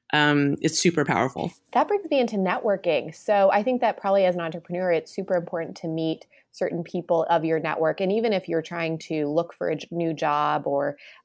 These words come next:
Speaker 2: uh, but no matter what the situation, it's always good to network. So what are your, some, some of your sort of networking tips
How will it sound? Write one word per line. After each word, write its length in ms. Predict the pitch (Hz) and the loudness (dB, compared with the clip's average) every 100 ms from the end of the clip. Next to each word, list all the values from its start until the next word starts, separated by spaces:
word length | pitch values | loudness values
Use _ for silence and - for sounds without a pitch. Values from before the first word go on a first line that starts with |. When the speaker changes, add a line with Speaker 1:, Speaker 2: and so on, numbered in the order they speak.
| - | -4
Speaker 2:
uh, 320 | 160 151 151 | -2 0 0
but 320 | 160 170 - _ | 4 2 2 _
no 160 | 190 190 | 0 2
matter 340 | 196 226 196 | 2 4 4
what 280 | 160 156 170 | 4 2 2
the 100 | 165 | 0
situation, 500 | 165 143 156 151 151 | -2 -2 -2 -2 -6
it's 140 | 160 | -2
always 240 | 180 175 165 | 4 4 4
good 160 | 170 | 0
to 140 | 156 156 | -2 -6
network. 340 | 151 156 147 | -4 -2 -2
So 160 | - 196 | -4 -2
what 140 | 226 | 0
are 80 | 302 | 0
your, 120 | 294 | 0
some, 300 | 247 202 185 - | -2 -4 -4 -4
some 160 | 196 | -2
of 160 | 185 170 | -2 2
your 340 | 165 160 160 - - - | 2 4 2 -2 -18 -12
sort 180 | - 185 | -2 0
of 60 | 165 | 2
networking 580 | 165 - 160 165 160 | 2 2 0 -2 -4
tips 480 | 156 170 196 - - | -2 -2 -2 -8 -18